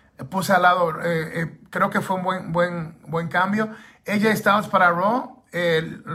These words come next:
apunté aquí, Lars Sullivan, el regreso fue impactante. Eh, Rollins para SmackDown. Y, este, la lucha de, de Finn en un programa semanal, eh,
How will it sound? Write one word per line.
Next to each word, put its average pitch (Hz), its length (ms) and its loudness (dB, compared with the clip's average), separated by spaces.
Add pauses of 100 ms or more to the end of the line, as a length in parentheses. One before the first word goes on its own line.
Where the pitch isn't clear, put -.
apunté 160 420 -2
aquí, 185 220 -4
Lars 180 260 2
Sullivan, 190 420 0
el 156 120 -6
regreso 160 440 -4
fue 170 260 -2 (360)
impactante. 196 1120 -2
Eh, - 60 -4
Rollins 196 560 0
para 170 220 2
SmackDown. 202 720 0 (440)
Y, 202 380 -4
este, 156 520 -4 (140)
la 151 180 -6
lucha 180 360 -6
de, 160 240 0
de 139 360 -6
Finn 196 440 -6
en 156 160 -8
un 165 160 -6
programa 170 340 2
semanal, 165 440 -2 (380)
eh, 147 500 -8